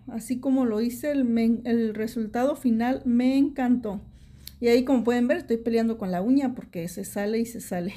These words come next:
<laughs> Y aquí, pues, ya estoy encapsulando. Y como pueden ver, estoy encapsulando con este color rosita transparente. Y aquí vamos a empezar el otro difuminado en el color de, de este, ¿cómo se dice?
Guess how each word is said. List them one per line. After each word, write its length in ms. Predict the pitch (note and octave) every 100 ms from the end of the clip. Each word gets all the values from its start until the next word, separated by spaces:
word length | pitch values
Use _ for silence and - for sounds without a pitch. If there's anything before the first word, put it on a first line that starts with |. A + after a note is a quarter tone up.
| -
<laughs> 300 | D4 C4+ B3+ - - - - - -
Y 280 | A#3 B3+ C4
aquí, 560 | C4 C4 C#4 D#4 E4+ D4+
pues, 160 | B3+ B3+
ya 80 |
estoy 220 | C#4 C#4 D#4+
encapsulando. 920 | F4 E4+ A3+ B3 A#3 B3+ D4 F4+ G4
Y 220 | - B3+ B3+
como 260 | C4 B3
pueden 280 | B3+ D4+ D#4+
ver, 160 | D4 D4+
estoy 260 | C#4 C#4+
encapsulando 640 | C#4+ D4 B3+ C4 A#3+ B3+ C4+
con 140 | A#3+
este 280 | A#3 C4 B3+
color 460 | A#3+ G#3+ G#3+ G#3+
rosita 800 | G#3+ G#3+ G#3 - A3+ - B3 C#4 - - - - - -
transparente. 840 | A3+ B3+ - A3 A#3+ B3+ E4 - _ - - - - - -
Y 200 | C#4 D4
aquí 280 | C4+ C4
vamos 280 | C4+ C4 C4+
a 20 |
empezar 380 | C4+ F#3+ A3+ A3+
el 160 | A3+ A3+
otro 260 | A3 A#3
difuminado 720 | G#3+ G#3 G3+ G3 G3 G3 G#3 -
en 300 | A3 G#3+ G#3+
el 280 | G#3 G#3 A3+
color 400 | - F#3+ F#3+ F#3
de, 800 | G3 G3 F#3+ F#3 F3+ E3+ E3+ F3+ - - - - _ - - - - - - - -
de 180 | G#3 G3
este, 580 | F#3+ - - G3+ F3 -
¿cómo 180 | G3+
se 140 | G#3+ A#3
dice? 280 | A3+ D#4